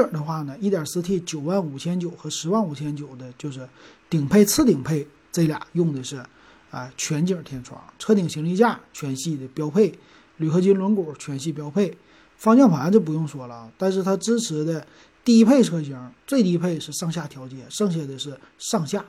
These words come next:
前后四项调节，这个比较好。多功能的方向盘，行车电脑里边呢，都是用的彩色的啊，就是高级一点的是液晶，但一般是非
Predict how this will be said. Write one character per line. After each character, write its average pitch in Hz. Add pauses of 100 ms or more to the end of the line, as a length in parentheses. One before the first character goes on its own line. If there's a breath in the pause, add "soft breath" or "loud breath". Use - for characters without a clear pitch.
前 131
后 170
四 -
项 143
调 123
节， 127 (120)
这 175
个 143
比 131
较 123
好。 123 (500 soft breath)
多 214
功 214
能 165
的 175
方 175
向 180
盘， 143 (380 soft breath)
行 247
车 277
电 277
脑 190
里 233
边 156
呢， 143
都 175
是 170
用 190
的 139
彩 -
色 175
的 - (340)
啊， -
就 160
是 151
高 208
级 175
一 180
点 175
的 147
是 147
液 160
晶， 135 (360 soft breath)
但 170
一 185
般 156
是 143
非 196